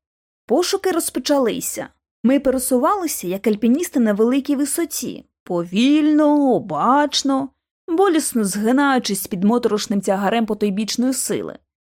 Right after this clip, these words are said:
Поблизу ляди на підлозі було видно свіжі відбитки рук. Їх, напевно, залишила поліція, що мимохідь зазирнула сюди. Все інше свідчило, що на горище вже багато років ніхто не піднімався.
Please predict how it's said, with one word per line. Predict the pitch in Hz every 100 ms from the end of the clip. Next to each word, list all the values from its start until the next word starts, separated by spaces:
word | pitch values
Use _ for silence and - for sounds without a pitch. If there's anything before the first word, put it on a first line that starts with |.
| -
Поблизу | 226 214 214 208 220
ляди | 349 440
на | 247 202
підлозі | 202 226 381 339
було | 247 226
видно | 202 320 285
свіжі | 254 208 277 254 240
відбитки | 214 180 240 - 311
рук. | 339 - - - -
Їх, | 381 -
напевно, | 359 339 330 302
залишила | 311 302 320 320
поліція, | 320 370 330 220 - -
що | - 220
мимохідь | 202 190 214 - 196
зазирнула | 214 220 302 339 240 -
сюди. | - 233 165 95 - _ -
Все | - 285
інше | 392 539 -
свідчило, | 226 269 370 - 359 269
що | -
на | 247 254
горище | 247 359 427 - 180
вже | 185
багато | 208 269 330 392
років | 403 226 175 185
ніхто | 196 - 185
не | 185
піднімався. | 214 185 277 262 139 - -